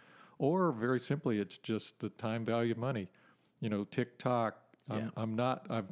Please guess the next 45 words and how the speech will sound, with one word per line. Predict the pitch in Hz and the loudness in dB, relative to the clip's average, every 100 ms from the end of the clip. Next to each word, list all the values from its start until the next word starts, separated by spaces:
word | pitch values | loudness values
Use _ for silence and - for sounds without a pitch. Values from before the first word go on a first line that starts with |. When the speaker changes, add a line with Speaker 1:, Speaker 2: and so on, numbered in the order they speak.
| - | -4
Speaker 1:
I've | 120 110 | -2 -2
decided | 104 127 131 135 | -2 0 2 2
to | 127 | 0
invest | 104 123 - | 0 0 0
this | 117 - | -4 -2
money | 117 113 107 | -4 -2 -4
in | 98 | -6
a | |
business. | 90 117 131 127 117 - - - - - - - - | -2 -2 0 -2 -4 -8 -16 -20 -20 -20 -20 -16 -8
Uh, | 101 95 | -6 -4
I | 104 | -6
have | - 135 139 | -2 -2 0
the | 131 | 0
money, | 117 107 104 101 - _ _ _ _ | 0 -2 -2 -6 -10 _ _ _ _
but | 113 | 0
it's | 113 - | 0 0
not | 110 113 117 - - _ _ _ _ - | -2 0 0 -2 -8 _ _ _ _ -12
making | 131 117 113 113 107 | -4 -2 -2 -2 -2
a | |
return | 98 90 139 131 117 107 | -2 -2 0 2 2 0
because | 98 - 101 95 | -4 -2 -4 -2
I'm | 110 98 | -4 -4
waiting. | 98 92 90 - - - - | -4 -4 -6 -10 -14 -18 -6
Speaker 2:
Right. | 110 107 | -4 -2
Speaker 1:
And, | 113 - | -2 -4
and | 113 | -4
what | 117 123 | -2 0
am | 123 | 0
I | 113 | 0
waiting | 113 107 98 - | 0 0 -4 -6
for? | 101 90 - - - _ _ 135 | -6 -8 -16 -20 -20 _ _ 0
Well, | 120 110 - - - - _ _ | 0 0 -4 -20 -20 -20 _ _
you | 139 | -2
know, | 131 | 2
if, | 113 - _ _ | 0 -2 _ _
if | 131 - | -4 2
you're | 123 | 4
waiting | 123 139 135 123 | 6 4 4 2
on | 117 107 | 2 2
your | 101 92 90 _ | 0 0 -4 _
construction | - 104 - 170 - 110 | -8 -2 0 2 0 -2
contractor, | - 107 101 - 98 - 104 | 0 0 0 -2 -2 -2 -2
you | |
know, | 104 | -2
that's | 107 117 - | 0 -2 -4